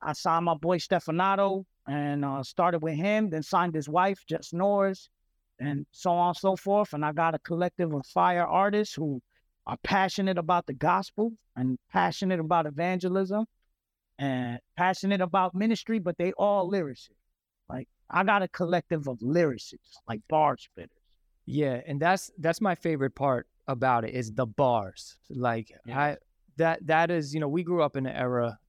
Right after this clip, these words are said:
Speaker 2: um, where it ma-, it mattered how many syllables you rhymed, you know, it, it, it mattered how, if you could rhyme something at the beginning of the bar, then at the end of the bar,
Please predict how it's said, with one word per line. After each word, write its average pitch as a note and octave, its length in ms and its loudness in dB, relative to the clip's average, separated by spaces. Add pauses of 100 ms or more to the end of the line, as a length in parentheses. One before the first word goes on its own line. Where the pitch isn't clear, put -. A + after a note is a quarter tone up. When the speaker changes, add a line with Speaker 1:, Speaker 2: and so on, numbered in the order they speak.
Speaker 2:
um, A#2 540 -2 (560)
where C3 760 0 (320)
it D3 160 -4
ma-, E3+ 400 0
it D3+ 160 -4
mattered E3 420 2
how C#3+ 160 -2
many D#3 240 -2
syllables C3+ 760 -2
you A#2+ 140 -6
rhymed, A#2 600 -2 (360)
you C3 180 -2
know, A#2+ 320 0 (120)
it, C3+ 200 -2 (280)
it, C#3+ 140 -2 (140)
it C#3+ 140 -2
mattered D#3 480 2
how, D3 380 0 (180)
if D3 160 -6
you E3 80 -2
could D3+ 180 -2
rhyme D#3+ 360 2
something D3 580 -2
at C#3+ 160 -2
the C3+ 80 -10
beginning E3 440 0
of C#3 120 -4
the C3 80 -6
bar, A#2+ 420 0 (380)
then D3 180 0
at C#3+ 140 -2
the C#3 220 0
end E3 180 2
of D#3+ 140 -2
the C3+ 80 -2
bar, A#2+ 400 -2